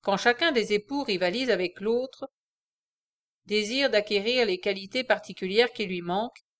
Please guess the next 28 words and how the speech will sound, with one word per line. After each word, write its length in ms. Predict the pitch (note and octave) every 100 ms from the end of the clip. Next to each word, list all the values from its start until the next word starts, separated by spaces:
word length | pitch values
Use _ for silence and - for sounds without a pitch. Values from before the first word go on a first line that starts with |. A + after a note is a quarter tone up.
| _ -
et 120 | F#3+
y 120 | F3+
fait 160 | F3 B3
des 220 | A#3 F#3+
efforts, 580 | F#3+ - G3 F#3+ A3+ - _ _ _ _ _ _ _ _ _
la 180 | F#3+ G3
différence 560 | G3 C4 C#4+ C#4+ D#4 D#4
qui 120 | A#3
subsiste 500 | - F#3+ G#3 C4 -
entre 340 | F#3 - -
eux 80 | D4
ne 160 | B3+ F#3+
produit 340 | - G#3 G3+
pas 220 | C4 C4+
une 160 | A3 G3
diversité 600 | G3+ G3+ F#3+ - G3 C4+
d'intérêts, 580 | A#3 A3 A#3 G#3 F3+ F3 _ _ _ -
mais 220 | F3+ E3
elle 200 | F#3 F3
rend 200 | F#3+ A#3+
l'identité 580 | G3+ F#3 E3+ F3 B3 A#3
d'intérêt 600 | G3 F#3 F3 F3+ B3 B3+
plus 100 | A3
parfaite, 500 | G#3 F#3+ - F3 D#3+ _ _ _ _
et 120 | F3+ F3
grandit 360 | G#3 A3+ G#3+
le 120 | G3
rôle 380 | E3+ G3 A#3 B3